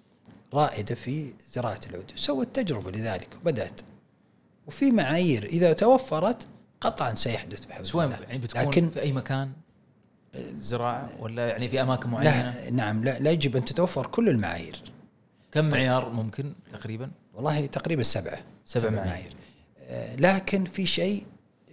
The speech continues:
Speaker 1: غير مضمون، الضامن هو الله، الرائحة. هل الرائحة الناتجة رائحة جميلة؟ يعني يعتبر عود من-، يعني منتج وتجاري، ولا غير جميلة يعني راح-،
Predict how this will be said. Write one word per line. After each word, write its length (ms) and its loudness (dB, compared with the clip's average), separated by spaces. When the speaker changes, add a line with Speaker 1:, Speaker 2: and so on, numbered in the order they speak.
Speaker 1:
غير 280 4
مضمون، 420 -2
الضامن 440 0
هو 180 -4
الله، 260 -8
الرائحة. 540 -4
هل 160 -2
الرائحة 400 2
الناتجة 580 -2
رائحة 280 -4
جميلة؟ 540 0
يعني 240 -2
يعتبر 520 -4
عود 600 -6
من-، 280 -2
يعني 340 -8
منتج 580 0
وتجاري، 960 0
ولا 360 -2
غير 500 -10
جميلة 360 -8
يعني 220 -12
راح-، 140 -12